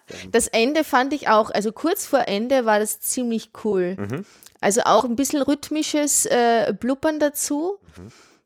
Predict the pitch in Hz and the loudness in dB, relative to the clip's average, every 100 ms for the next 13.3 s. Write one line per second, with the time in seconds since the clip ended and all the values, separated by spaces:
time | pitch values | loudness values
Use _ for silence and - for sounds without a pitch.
0 | _ _ _ - - 269 254 254 - 135 | _ _ _ -4 0 4 2 2 -4 -6
1 | - 240 262 254 247 254 196 254 - 277 | 2 2 2 -2 2 4 6 4 2 2
2 | 285 311 294 302 285 254 240 - 240 233 | 2 -2 -2 0 0 -2 0 0 0 0
3 | 233 214 262 269 226 226 262 285 262 269 | 0 0 0 2 2 2 0 -2 0 -2
4 | - 277 277 269 - - - 269 - 262 | -4 -6 -4 -6 -6 -6 -4 -4 -2 2
5 | 302 202 220 214 202 190 - 170 - - | 2 2 -2 -2 -2 -2 -2 -8 -8 -16
6 | - - - 247 226 240 - 233 285 330 | -20 -4 -2 2 2 2 0 -4 0 2
7 | 330 349 262 208 214 - 190 202 262 208 | 2 0 0 2 2 0 0 0 -2 -2
8 | 226 123 196 214 269 269 135 247 - 147 | 0 0 0 0 0 2 2 2 -2 -4
9 | 147 147 - _ _ _ _ _ _ _ | -4 -4 -8 _ _ _ _ _ _ _
10 | _ 117 110 _ - _ 214 _ _ 254 | _ -20 -20 _ -20 _ -20 _ _ 0
11 | - 254 - - 277 320 339 277 311 294 | 4 2 2 -4 -2 0 0 0 -2 -4
12 | - 285 - 277 220 240 262 - 185 214 | -4 -4 -4 -2 0 0 0 2 4 4
13 | 226 285 294 | 2 -4 -4